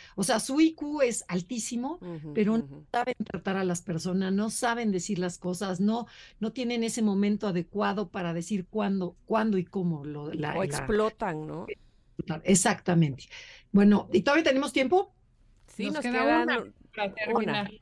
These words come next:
Speaker 2: Vale.
Speaker 1: Y tenemos, la última competencia para desarrollar nuestra, nuestra inteligencia emocional es estar comprometidos de por vida, pero de verdad de por vida, a crecer y aprender con integridad. O sea, es decir,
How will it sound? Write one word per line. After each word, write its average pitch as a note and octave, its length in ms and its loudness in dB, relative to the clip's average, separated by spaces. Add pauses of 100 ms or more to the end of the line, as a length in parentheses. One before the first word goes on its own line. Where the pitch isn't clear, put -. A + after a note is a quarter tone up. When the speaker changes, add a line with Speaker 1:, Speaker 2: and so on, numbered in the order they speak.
Speaker 2:
Vale. C3+ 400 -6
Speaker 1:
Y - 80 0
tenemos, - 540 -2
la B3+ 200 4
última F4+ 320 4
competencia A3+ 600 0
para D#3+ 180 -4
desarrollar E3+ 640 0
nuestra, G3 320 0 (140)
nuestra F3+ 340 -2
inteligencia E3+ 500 -4
emocional A3 560 -2 (300)
es A3+ 460 -2
estar B3 520 -4
comprometidos G3 1000 0
de C4 300 2
por A3+ 220 0
vida, E3+ 320 -2
pero D#3 180 -6
de D#3 120 -4
verdad F#3 260 -4
de G3 180 0
por F#3+ 280 -4
vida, E3+ 300 -6 (360)
a G3+ 180 -2
crecer A#3 560 0
y G3+ 140 -2
aprender F3 580 0
con E3+ 180 0
integridad. D3+ 600 -8 (420)
O F3 100 0
sea, F3+ 220 2
es A3+ 160 4
decir, D4+ 420 4